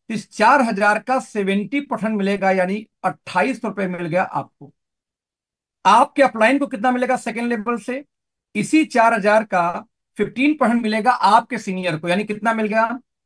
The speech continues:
छह सौ रुपए, पन्द्रह चौक के साठ, छह सौ रुपए। दो सेम चीज ऐसे ही इसी चार हजार रुपए का आपके अपलाइन को कितना मिल जाएगा? थर्ड लेवल पे वो है, आप पाओगे तो टेन परसेंट, यानी कि आपको दस चौक का चार सौ रुपए उनको मिल गया, I'm so sorry, फ़ोर हंड्रेड उनको मिल गया।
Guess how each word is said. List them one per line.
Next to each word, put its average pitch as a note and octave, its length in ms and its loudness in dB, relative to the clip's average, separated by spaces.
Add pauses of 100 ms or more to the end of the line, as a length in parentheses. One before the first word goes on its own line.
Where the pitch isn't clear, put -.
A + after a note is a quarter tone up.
छह G3 240 -2
सौ F#3+ 120 -6
रुपए, C#3+ 180 -8
पन्द्रह F#3 300 -4
चौक G3 160 -6
के G3+ 80 -4
साठ, G3+ 260 0
छह E3 140 -10
सौ D#3 140 -10
रुपए। C#3+ 280 -16 (480)
दो G#3+ 140 2
सेम B3+ 360 0
चीज C4+ 300 -4 (300)
ऐसे C#4+ 400 2
ही B3 280 -2 (320)
इसी A3 260 0
चार A3+ 300 2
हजार A3+ 180 4
रुपए G#3+ 280 0
का G3+ 180 -2
आपके A3 600 0
अपलाइन G#3+ 340 -2
को A#3+ 140 -8
कितना A#3 180 -6
मिल A3 140 -6
जाएगा? A3 240 2
थर्ड G3+ 300 -2
लेवल G#3+ 200 -4
पे G#3+ 100 -8
वो G#3+ 180 -4
है, G#3+ 100 0
आप - 280 2
पाओगे G#3 280 2
तो A#3+ 140 -14
टेन F#3 220 -2
परसेंट, D3+ 320 -6
यानी F3 280 -2
कि A#3 260 -8 (320)
आपको F3+ 340 0
दस F3+ 200 0
चौक F#3+ 200 -6
का - 80 -8
चार E3+ 260 0
सौ D#3 120 -8
रुपए D#3 120 -6
उनको D3+ 220 -4
मिल C#3 120 -4
गया, C#3+ 240 -10
I'm - 120 -10
so F3+ 100 -6
sorry, F3 240 -6 (420)
फ़ोर F#3 120 0
हंड्रेड G3 200 -2
उनको E3 200 -4
मिल D3 160 -2
गया। C#3+ 240 -8